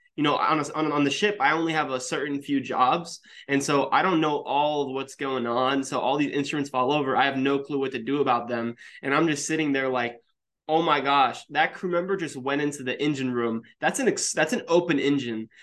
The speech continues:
So if we got hit by that wave, like, he could have fallen, like, he was gonna go check on the engine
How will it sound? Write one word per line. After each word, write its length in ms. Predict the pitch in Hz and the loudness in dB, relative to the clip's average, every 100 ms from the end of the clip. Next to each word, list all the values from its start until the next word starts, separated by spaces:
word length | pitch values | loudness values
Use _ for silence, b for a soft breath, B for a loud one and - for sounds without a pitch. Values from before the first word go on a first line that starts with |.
| B | B
So 400 | - 151 143 139 | 0 2 2 0
if 220 | 160 156 160 | -2 -2 0
we 80 | 208 | 0
got 140 | 196 | 0
hit 160 | 202 190 | 0 2
by 120 | 175 | 2
that 240 | 170 139 | 4 2
wave, 280 | 135 151 170 | 0 0 0
like, 120 | 143 | -4
he 140 | 147 202 | -6 -2
could 100 | 254 | -2
have 180 | 180 | -2
fallen, 300 | - 160 170 | 0 2 2
like, 140 | 156 147 | 0 0
he 120 | 196 | 0
was 120 | 202 | 0
gonna 160 | 180 185 | 0 0
go 120 | 165 | -2
check 300 | 160 202 202 | -2 -6 -4
on 140 | 175 | -2
the 120 | 156 165 | -2 -2
engine 360 | 160 139 127 | -2 -2 -4